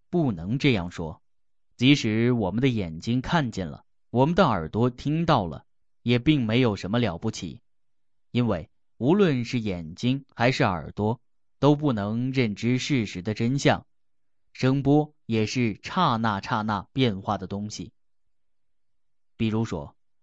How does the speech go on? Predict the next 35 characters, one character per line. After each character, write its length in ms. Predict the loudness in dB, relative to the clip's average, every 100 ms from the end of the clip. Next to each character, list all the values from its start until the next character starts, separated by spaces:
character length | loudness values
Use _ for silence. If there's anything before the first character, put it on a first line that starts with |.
| _ _
当 180 | 2 4
我 100 | 2
们 140 | 0
听 220 | -2 0
到 280 | 2 2 0 -4
“眼 380 | -6 -4 -8
睛” 320 | -2 0 0 -4 _
这 140 | 4
两 240 | 4 4 -2
个 80 | -6
字 160 | -4
的 100 | -6
发 220 | -2 -2
音 180 | 0 0
的 80 | -2
时 160 | -4 -10
候， 240 | -12 -16 _ _ _ _ _
不 180 | 2 2
管 260 | 0 -2
怎 180 | -4 -10
么 100 | -4
样， 300 | 0 0 -2 _ _ _
我 140 | 2
们 140 | 4 4
也 240 | 2 -2
听 240 | -2 -2 -2
不 140 | -2
出 240 | -2 -2
其 320 | -4 -6 -4 -2
中 220 | 0 0
的 180 | -2 -6
生 380 | -4 0 0 0
生 180 | 0
灭 220 | 0 0 2
灭。 280 | 0 0